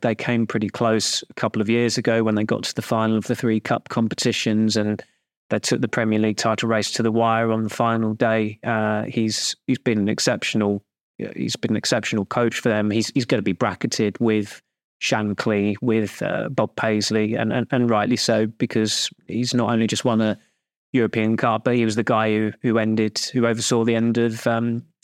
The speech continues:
of, of a thirty-year title drought as well. And I suppose the one thing that will, you know, th-, the pity for Liverpool fans is that it was, when they did lift the Premier League trophy, it was in an,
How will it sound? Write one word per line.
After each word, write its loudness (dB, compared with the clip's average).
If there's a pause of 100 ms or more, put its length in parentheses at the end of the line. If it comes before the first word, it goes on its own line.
(160)
of, -6
of -2
a 0 (100)
thirty-year 2
title 0
drought 0
as -4
well. 2
And -2 (440)
I -4
suppose 0
the 2
one 2
thing 0
that 0
will, 0 (220)
you -8
know, -16 (540)
th-, -16 (180)
the -2
pity 0
for 0
Liverpool 0
fans 0
is 0
that 0
it -4
was, 0 (340)
when 0
they 2
did 2
lift 0
the -2
Premier 2
League 2
trophy, 0
it -2
was 2
in 2
an, 0